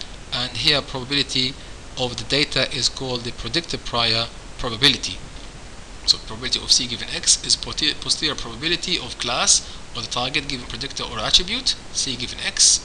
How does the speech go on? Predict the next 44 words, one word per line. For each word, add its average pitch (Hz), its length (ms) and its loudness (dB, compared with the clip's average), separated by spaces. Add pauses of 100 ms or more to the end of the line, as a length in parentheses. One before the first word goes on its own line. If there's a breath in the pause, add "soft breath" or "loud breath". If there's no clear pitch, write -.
X - 180 0
is 113 100 -6
our 110 200 -6
attribute. 170 480 0 (460 loud breath)
Probability 139 340 -6
of 120 140 -2
C 139 320 2
is 113 140 -2
the - 80 -8
prior 185 440 4
probability 123 480 -4
of 104 160 -6
the 101 60 -6
class, 120 640 0 (360)
prior 135 460 6
means 117 260 -2
before 135 440 -2
seeing 113 220 4
any 104 160 -4
data. 156 300 -4 (420 loud breath)
Probability 139 400 -4
of 117 300 -8 (260)
the 104 80 -8
data 147 300 0
given 110 240 -4
the 101 80 -4
class 113 380 -4
is 120 100 -6
the 117 80 -4
likelihood, 131 580 2
which 131 240 4
is 123 180 -2 (320 loud breath)
the - 80 -8
probability 127 440 -4
of 113 220 -6
the - 60 -4
predictor 127 380 -6
given 117 240 -2
the - 60 -4
class, 117 420 -4
and - 100 -8
probability - 400 -6
of - 320 -10
X - 400 4